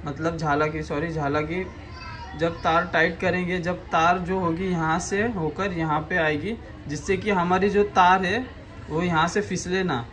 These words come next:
इसके लिए ये कट लगाया होता है bend करके। तो दोस्तों, bend करने के बाद हमें कुछ ठीक झाला के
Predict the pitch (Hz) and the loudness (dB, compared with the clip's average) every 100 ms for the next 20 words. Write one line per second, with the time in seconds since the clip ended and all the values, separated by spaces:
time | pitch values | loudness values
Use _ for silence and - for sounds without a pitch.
0 | - - - - - - 151 - 202 196 | -14 -14 -16 -16 -16 -12 -10 -6 -2 4
1 | 208 202 202 254 - - - 170 165 160 | 4 4 2 0 -4 -14 -4 -2 0 0
2 | 151 151 160 151 160 196 254 - - - | 2 2 2 0 0 -2 -4 -10 -14 -14
3 | - 143 139 131 131 127 120 117 117 - | -6 -2 0 0 0 -2 -4 -6 -8 -14
4 | - - - - - - - - - 214 | -20 -20 -20 -18 -18 -18 -14 -12 -6 -2
5 | 208 233 233 269 202 208 226 240 233 233 | 4 4 4 2 4 6 4 4 4 2
6 | 226 233 220 226 226 214 226 233 240 - | 2 4 6 6 4 2 0 -2 -2 -6
7 | - 208 226 - - - - - - - | -2 0 0 -6 -16 -18 -18 -16 -14 -10
8 | 139 156 165 185 196 | -2 0 2 0 2